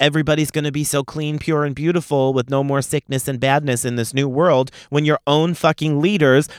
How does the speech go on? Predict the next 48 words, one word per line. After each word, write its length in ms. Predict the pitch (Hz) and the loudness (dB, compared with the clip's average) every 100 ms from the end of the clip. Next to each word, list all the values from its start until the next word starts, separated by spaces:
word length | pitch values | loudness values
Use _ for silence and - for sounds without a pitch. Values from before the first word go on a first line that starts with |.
| _ | _
are 140 | 156 | 2
the 80 | 147 | 2
ones 240 | 147 143 139 | 2 0 0
who 140 | 143 | 0
are 180 | 147 135 | 2 2
molesting 460 | 131 127 - 123 | 2 0 0 -6
children. 440 | - 120 90 76 67 _ | -2 -2 -2 -8 -10 _
So 160 | - 113 | -4 2
I 120 | 117 | 4
don't 160 | 139 139 | 4 2
understand 420 | 131 123 135 123 | 0 -2 -2 -2
how 80 | 117 | 2
that 160 | 117 | 2
works. 200 | 92 104 - - - | 2 -2 -4 -12 -2
There's 160 | 151 | 0
only 280 | 185 202 254 | 0 0 -2
so 180 | - 165 | 0 0
many 240 | 151 151 | 0 -4
times 640 | - 135 123 127 156 180 - - - | -4 0 2 2 0 -4 -10 -6 -2
that 140 | 135 | 0
a 80 | 123 | 0
bunch 380 | 107 147 156 175 | 2 0 2 0
of 160 | 147 | -2
different 400 | - 151 151 139 | -2 -2 -2 -4
people 500 | - 131 160 156 170 - - | -2 0 2 4 2 -2 -4
from 240 | - 123 | 0 4
all 180 | 120 143 | 4 4
different 360 | 135 127 127 113 | 0 -2 -4 -2
places 500 | 117 120 151 160 - - - | -2 0 0 -2 -4 -8 -4
can 120 | 143 | -2
say 260 | - 139 | 0 -2
the 120 | 139 135 | 0 -2
same 300 | 135 131 117 | -2 -4 -2
thing 400 | 123 127 160 - - | 0 0 -2 -8 -8
before 280 | 139 123 151 | -6 -2 0
you 120 | 139 | 0
have 260 | 131 139 - | 0 -2 -2
to 100 | 139 | -4
stop 240 | - 127 | -2 -2
denying 520 | 143 127 117 107 113 | -4 -2 -2 -2 -2
that 160 | 113 98 | -4 -6
it's 100 | - | -6
not 300 | 104 92 - | -4 -4 -4
true, 320 | - 107 60 | -6 -6 -6
right? 260 | 90 98 151 - - | -4 -2 -2 -10 -10
If 180 | 120 143 | -8 2
I 260 | 143 202 | 2 2
t-, 120 | 226 | -2